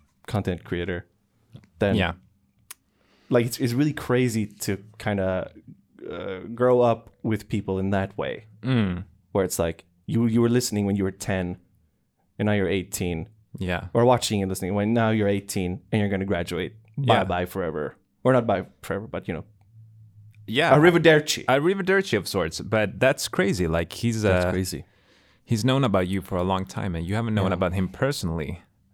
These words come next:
Speaker 2: but, uh,
Speaker 1: I appreciate the hell out of the guy.
Speaker 2: Exactly.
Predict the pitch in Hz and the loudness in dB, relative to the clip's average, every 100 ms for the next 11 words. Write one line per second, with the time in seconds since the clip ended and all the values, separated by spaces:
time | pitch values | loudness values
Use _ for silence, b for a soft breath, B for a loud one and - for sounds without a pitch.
0 | - 104 87 80 82 85 82 101 98 95 | -20 -8 -6 -4 -4 -4 -2 0 0 0
1 | 85 - 127 98 82 82 104 131 87 - | -2 -4 -4 -4 -6 -4 -2 0 -2 -4
2 | - - - 113 120 - 73 | -6 -6 -4 -2 -2 -2 -6